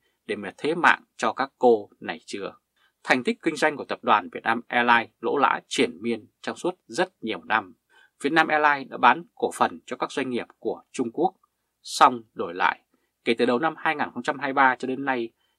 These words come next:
nhân viên của Việt Nam Airlines đã lập những thành tích khó có thể tưởng tượng.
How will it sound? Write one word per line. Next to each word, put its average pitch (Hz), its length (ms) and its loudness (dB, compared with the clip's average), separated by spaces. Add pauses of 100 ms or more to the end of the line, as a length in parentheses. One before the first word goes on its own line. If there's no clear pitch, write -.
nhân 147 240 -2
viên 135 200 -2
của 90 140 -14
Việt 92 120 -8 (160)
Nam 120 220 0
Airlines 110 520 2 (340)
đã 156 100 -2
lập 156 200 0
những - 220 -10 (140)
thành - 260 -4
tích 175 180 -8 (220)
khó 143 460 -2 (140)
có 175 180 -4
thể - 180 -2 (200)
tưởng - 240 -2
tượng. - 220 -8